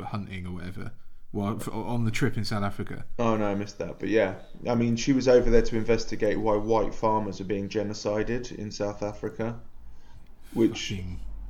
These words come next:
Speaker 2: if you, like, if you really, like, fuck up the statistics, then it makes it look like white farmers are being killed at a rate higher than random people. But what it actually seems to be is that South Africa just has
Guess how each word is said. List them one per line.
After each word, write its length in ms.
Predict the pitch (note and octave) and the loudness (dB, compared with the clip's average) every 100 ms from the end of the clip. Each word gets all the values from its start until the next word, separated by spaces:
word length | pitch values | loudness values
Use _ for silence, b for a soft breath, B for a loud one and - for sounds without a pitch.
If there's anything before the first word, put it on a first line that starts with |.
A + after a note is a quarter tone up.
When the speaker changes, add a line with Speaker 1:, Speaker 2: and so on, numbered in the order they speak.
| - - | -4 4
Speaker 2:
if 220 | B2+ C3 | 4 4
you, 180 | B2+ A2+ | 2 6
like, 220 | A#2 - | 4 4
if 160 | B2 | -2
you 280 | C#3 C3 A#2+ A2 | 2 2 2 -2
really, 720 | A2+ A#2 A#2+ A#2 A2 G#2+ G#2 | 0 2 4 4 2 2 0
like, 320 | G2+ G#2 G2+ - - - | -2 -2 -4 -8 -14 -14
fuck 300 | - A#2 G#2+ | 0 2 2
up 160 | - - | -2 0
the 180 | A2 G#2+ | 2 0
statistics, 800 | - A2 G#2+ G#2+ - - - - | 0 -4 -2 -2 -2 -8 -8 -10
then 160 | F#2+ | -8
it 100 | F#2+ | -6
makes 260 | G2+ F#2+ F#2 | -4 -4 -4
it 100 | G#2 | -2
look 200 | G2 F#2+ | 0 -2
like 160 | G2+ F2+ | -4 -4
white 280 | G2 G2 | -4 -6
farmers 480 | F2+ G2+ F#2+ F#2+ F2+ | -4 -6 -4 -6 -8
are 20 | |
being 540 | F2+ G2 F#2+ F#2+ F#2 F#2 | -8 -6 -6 -6 -8 -10
killed 320 | - G#2+ G2 F#2 | -4 -2 -2 -2
at 80 | F#2+ | -6
a 40 | |
rate 320 | F#2 G2 F#2+ | -4 -4 -4
higher 380 | - - G2 G2 | -6 -6 -4 -4
than 480 | F#2+ G2 F#2 F#2 - - - | -4 -4 -6 -8 -12 -18 -8
random 360 | G#2+ G2+ F#2+ | -6 -4 -6
people. 280 | G2+ G2 A2 | -6 -6 -6
But 200 | A2 A2+ | -4 0
what 160 | B2 G#2 | 2 2
it 120 | - | 0
actually 300 | - - F#2 | -4 -4 -8
seems 300 | - G2 F#2 | -10 -10 -10
to 80 | G2 | -8
be 120 | G2+ | -6
is 120 | F#2 | -6
that 180 | F2+ F#2 | -8 -8
South 240 | G#2+ G2 | -6 -6
Africa 300 | G2+ G2 - | -8 -8 -10
just 180 | - - | -10 -10
has 280 | G2 F#2+ | -8 -10